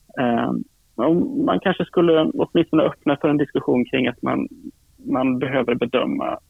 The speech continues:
både och, så att säga. Både vad elever kan göra helt utan hjälpmedel och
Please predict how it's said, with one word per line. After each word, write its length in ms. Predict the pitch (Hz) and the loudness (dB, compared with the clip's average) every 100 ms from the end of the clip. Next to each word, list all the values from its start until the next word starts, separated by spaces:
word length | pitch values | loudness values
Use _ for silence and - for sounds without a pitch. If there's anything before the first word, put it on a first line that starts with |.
| _ _ _ - - - - - | _ _ _ -8 -8 -10 -6 -2
både 320 | 151 135 - | 0 0 0
och, 160 | - - | -4 -6
så 140 | - | -10
att 100 | - | -8
säga. 120 | - | -6
Både 400 | 123 156 131 135 | -2 0 2 2
vad 140 | 147 196 | 2 2
elever 300 | 151 - 120 | 0 -2 -4
kan 160 | - | -2
göra 240 | 131 117 117 | -2 -2 -4
helt 220 | - - | -6 -8
utan 220 | - - - | -12 -12 -14
hjälpmedel 460 | - - - - | -14 -12 -12 -12
och 240 | - - | -10 -10